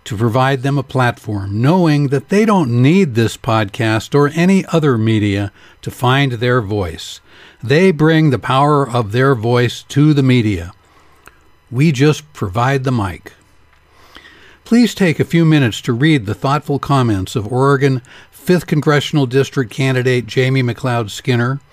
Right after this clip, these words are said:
Oregon Labor Commissioner candidate Christina Stevenson,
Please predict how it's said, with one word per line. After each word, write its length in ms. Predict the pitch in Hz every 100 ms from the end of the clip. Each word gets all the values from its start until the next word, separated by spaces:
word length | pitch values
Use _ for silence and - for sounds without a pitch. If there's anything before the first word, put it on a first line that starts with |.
| - - - - -
Oregon 480 | 131 143 139 139 131 113
Labor 480 | 113 123 170 170
Commissioner 520 | - 131 120 - 123 104
candidate 600 | - 123 120 113 113 -
Christina 580 | 131 117 - 139 135
Stevenson, 760 | 120 - 123 110 110 - 110